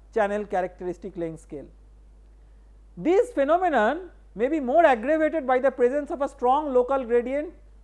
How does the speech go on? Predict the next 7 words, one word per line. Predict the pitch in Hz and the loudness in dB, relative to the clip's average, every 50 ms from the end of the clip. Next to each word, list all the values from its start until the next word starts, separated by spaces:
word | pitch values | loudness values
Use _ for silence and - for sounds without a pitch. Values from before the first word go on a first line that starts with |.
| - - | -10 -4
of | 202 214 226 226 - - | -2 -2 -2 -2 -2 0
temperature | 240 233 226 220 262 254 262 262 262 285 | 0 0 2 2 2 4 4 4 4 2
or | 277 254 226 | 2 2 2
density, | 196 190 214 208 202 208 220 170 - - - - - - - - - - - - - - - - - - - - | 2 2 0 0 0 -4 -10 -12 -12 -14 -18 -20 -20 -20 -20 -20 -20 -20 -20 -20 -20 -20 -20 -20 -20 -20 -14 -6
right. | - 208 226 214 214 | -2 -2 -2 -2 -4
We | 220 254 | -4 0
have | 254 247 247 247 | 2 2 2 0